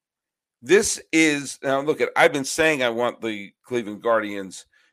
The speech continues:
to win because I would love to see them win the first year they changed the name.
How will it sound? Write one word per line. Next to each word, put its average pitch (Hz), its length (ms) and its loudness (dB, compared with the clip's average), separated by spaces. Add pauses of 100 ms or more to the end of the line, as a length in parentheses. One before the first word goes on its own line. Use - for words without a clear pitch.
(140)
to 127 140 -8
win 101 420 -8
because 95 680 -6 (440)
I 113 120 2
would 110 160 -6
love 120 220 0
to 98 100 -16
see 120 160 -10
them 101 180 -10
win 107 200 -6
the 95 60 -10
first 113 400 -10
year 113 140 -4
they 101 160 -6
changed 101 480 -10
the 104 80 -14
name. 95 480 -8